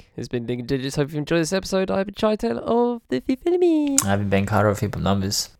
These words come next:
Speaker 1: Next month, U K Black History Month. We're bringing it back, second year in a row, all throughout October. Uh, we're gonna do retrospectives on four U K artists.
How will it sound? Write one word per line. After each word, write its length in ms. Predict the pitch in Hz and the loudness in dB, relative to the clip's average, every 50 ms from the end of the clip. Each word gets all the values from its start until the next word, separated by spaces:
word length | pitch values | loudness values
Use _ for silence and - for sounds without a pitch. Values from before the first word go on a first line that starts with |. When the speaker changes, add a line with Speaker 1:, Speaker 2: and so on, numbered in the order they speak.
| _ | _
Speaker 1:
Next 420 | - 127 135 135 - - - - - - _ | 4 4 4 4 4 -2 -10 -10 -12 -16 _
month, 600 | - 131 143 151 160 160 - - - - - _ _ _ _ _ _ _ _ _ _ _ _ _ _ | 2 6 8 8 8 8 4 -4 -20 -20 -20 _ _ _ _ _ _ _ _ _ _ _ _ _ _
U 320 | - 127 131 135 135 135 | 2 6 8 8 8 6
K 600 | 135 _ - - 147 139 139 139 135 139 143 139 139 _ _ _ _ | 4 _ -2 2 4 6 6 6 4 2 0 -2 -6 _ _ _ _
Black 460 | - 139 135 123 - - - - - _ | 0 2 2 2 -2 -4 -12 -20 -20 _
History 400 | _ - 170 165 - - - 165 | _ -2 -2 -2 0 0 0 2
Month. 580 | 165 165 165 160 160 156 - - - _ _ _ _ _ _ _ _ _ _ | 6 6 6 6 6 4 -2 -14 -20 _ _ _ _ _ _ _ _ _ _
We're 80 | 117 117 | -8 0
bringing 320 | _ - 147 147 143 143 | _ 4 6 6 6 2
it 80 | 135 - | 4 4
back, 480 | 151 143 143 - _ - - - - - - | 4 4 4 0 _ -10 -20 -20 -20 -18 -14
second 400 | - - 143 135 - 139 127 - | -2 -2 0 0 0 -4 0 2
year 100 | 143 139 | 2 2
in 100 | 135 135 | 2 2
a 40 | 131 | 2
row, 340 | 127 135 135 131 131 127 131 _ _ _ _ _ _ | 4 4 6 6 4 2 0 _ _ _ _ _ _
all 220 | 131 139 139 139 | 0 0 0 0
throughout 320 | - - 139 135 131 131 117 | 2 4 4 4 6 4 2
October. 640 | 123 _ - 131 127 127 123 - 123 123 127 127 _ _ _ _ _ _ _ | -2 _ -2 0 0 0 0 -2 -2 -2 -2 -4 _ _ _ _ _ _ _
Uh, 300 | - 120 120 120 120 120 107 | -4 -2 0 2 2 0 0
we're 60 | 117 | -2
gonna 180 | 120 120 120 | -4 -6 -6
do 240 | 117 117 120 123 - _ - | -6 -4 -6 -6 -6 _ -2
retrospectives 960 | 131 131 - 139 123 - - 123 113 _ - - 127 127 123 120 120 - - _ | -2 -2 -2 -6 -6 -2 -2 -2 -2 _ -6 -4 -2 -2 -2 -4 -6 -10 -14 _
on 220 | - 120 120 120 127 | -6 -6 -6 -6 -8
four 520 | - - - 147 143 143 143 143 139 - _ _ _ | -12 -4 -2 0 2 4 4 2 2 0 _ _ _
U 460 | 113 127 131 135 135 139 139 135 135 _ | -6 -2 0 2 2 2 2 0 -4 _
K 380 | - - - 123 123 120 117 - _ _ _ | -16 -8 -6 -4 -4 -4 -6 -10 _ _ _
artists. 800 | 143 147 151 151 - - - 156 147 143 - - - - - | 2 2 2 2 0 -2 -2 -2 -2 -2 -6 -14 -20 -20 -20